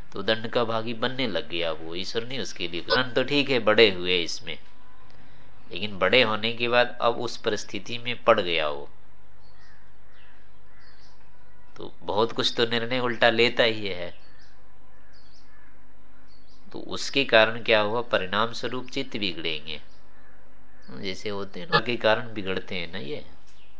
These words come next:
बिगड़ने के बाद भयंकर बन जाते हैं, यही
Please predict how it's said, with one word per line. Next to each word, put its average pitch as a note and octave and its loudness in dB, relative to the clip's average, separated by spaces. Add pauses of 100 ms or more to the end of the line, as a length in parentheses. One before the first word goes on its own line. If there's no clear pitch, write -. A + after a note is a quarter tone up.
(1200)
बिगड़ने F#2+ 0
के A#2+ 0
बाद A2+ 0
भयंकर B2+ 0
बन G#2 -2
जाते F#2+ 0
हैं, F#2 -4
यही E2+ -4